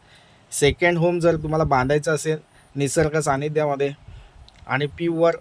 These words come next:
ऑक्सिजन या ठिकाणी अव्हेलेबल आहे, आजूबाजूला केमिकल कारखाने नाही आहेत, पूर्ण प्रदूषण,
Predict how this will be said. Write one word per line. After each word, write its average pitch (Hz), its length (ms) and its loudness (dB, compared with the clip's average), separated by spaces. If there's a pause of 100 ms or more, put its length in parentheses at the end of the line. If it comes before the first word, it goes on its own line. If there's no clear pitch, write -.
ऑक्सिजन 156 580 -2
या 147 160 2
ठिकाणी 151 320 -2
अव्हेलेबल 143 560 -2
आहे, 151 260 2 (140)
आजूबाजूला 147 680 0
केमिकल 151 540 -2
कारखाने 147 460 0
नाही 147 260 0
आहेत, 156 100 -2 (420)
पूर्ण 156 400 0 (2000)
प्रदूषण, 175 540 2